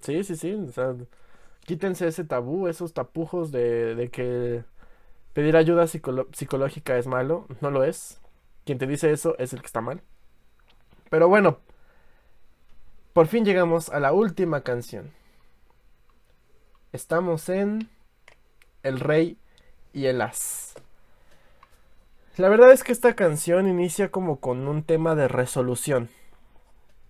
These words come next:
¿no? Así de que ya todo está mejorando y chido. Inicia bien, el tema está padre, pero después el cabrón, porque además el, tengo entendido que este disco fue compuesto por un solo cabrón.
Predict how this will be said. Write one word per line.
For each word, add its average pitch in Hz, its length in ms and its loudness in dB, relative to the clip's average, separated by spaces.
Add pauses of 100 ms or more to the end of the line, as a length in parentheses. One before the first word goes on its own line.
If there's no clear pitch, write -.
(220)
¿no? 127 240 -4
Así 151 180 -6
de 135 120 -4
que 127 120 -6
ya 151 160 2
todo 175 220 4
está 151 520 4
mejorando 147 640 0
y 170 80 -2
chido. 120 380 -6 (1120)
Inicia 233 280 2
bien, 262 280 2
el 147 100 -6
tema 254 200 -2
está 226 240 -4
padre, 175 380 2 (760)
pero 139 220 2
después 208 420 0
el 165 160 0
cabrón, 131 560 6 (540)
porque 160 200 6
además 202 300 8
el, 254 240 2 (480)
tengo 247 180 2
entendido 196 520 2
que 196 320 -2 (340)
este 175 240 -6
disco 190 280 -4
fue 185 200 -2
compuesto 175 840 0 (460)
por 139 160 0
un 208 140 2
solo 185 320 2
cabrón. 139 420 2